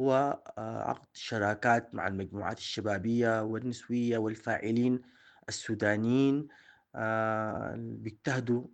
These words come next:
في عملية إيقاف الحرب وبناء ال-، السلام. دائمًا الشبكة هي بتبتدر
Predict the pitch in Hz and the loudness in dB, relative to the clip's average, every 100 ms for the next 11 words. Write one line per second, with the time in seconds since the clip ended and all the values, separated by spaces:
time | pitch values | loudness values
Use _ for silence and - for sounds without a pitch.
0 | _ _ - 117 101 101 110 117 117 113 | _ _ -10 -2 0 2 2 2 2 0
1 | - - 113 113 110 - 117 - _ 104 | -6 -2 -2 -2 -8 -6 -6 -8 _ -8
2 | 101 107 110 110 101 98 104 95 92 110 | -4 0 2 2 2 -2 -2 -4 -6 -10
3 | 113 120 - - 110 104 95 - - - | -16 -18 -10 -2 2 2 0 -12 -20 -20
4 | - - 127 123 120 - 127 131 123 113 | -12 -2 0 2 0 0 0 0 -2 0
5 | 123 117 - - 131 135 135 | 0 0 -4 -8 2 2 0